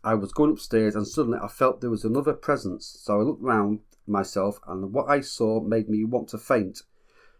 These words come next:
I saw a totally white figure standing in front of our servant's room.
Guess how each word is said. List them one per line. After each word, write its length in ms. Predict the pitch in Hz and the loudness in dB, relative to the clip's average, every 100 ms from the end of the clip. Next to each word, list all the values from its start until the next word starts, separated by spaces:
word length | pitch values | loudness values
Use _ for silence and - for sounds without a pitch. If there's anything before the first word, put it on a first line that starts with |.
| - | -2
I 100 | 113 | -2
saw 360 | - 135 120 | 2 4 4
a 60 | - | 4
totally 540 | - 175 180 - 147 127 | 0 0 0 -2 -2 0
white 320 | 139 151 - | 2 0 -2
figure 500 | - 156 101 95 101 | -2 0 2 -2 -2
standing 680 | - - - 135 131 107 104 | -10 -6 0 0 2 2 0
in 140 | - 107 | 0 -4
front 380 | - 131 117 - - | 0 0 0 -4 -6
of 160 | 98 | 2
our 120 | 107 | 2
servant's 560 | 104 - 123 110 113 - | 2 0 0 2 -2 0
room. 360 | 127 104 85 | 2 2 0